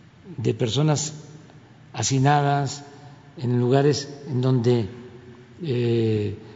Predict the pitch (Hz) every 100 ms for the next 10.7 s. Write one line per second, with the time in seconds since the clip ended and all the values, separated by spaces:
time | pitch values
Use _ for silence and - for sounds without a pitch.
0 | - 160 156 135 131 110 - 156 147 -
1 | 143 139 147 - - - - - - -
2 | - - - - - - - - 180 135
3 | 131 123 120 113 110 104 - - - -
4 | - - - - - - - - - 139
5 | 143 151 147 139 127 120 110 98 85 78
6 | - - - - - - - 120 147 143
7 | 156 147 139 131 - - - - - -
8 | - - - - - - - 151 117 127
9 | 120 113 110 104 104 101 - 123 123 180
10 | 147 147 139 131 - -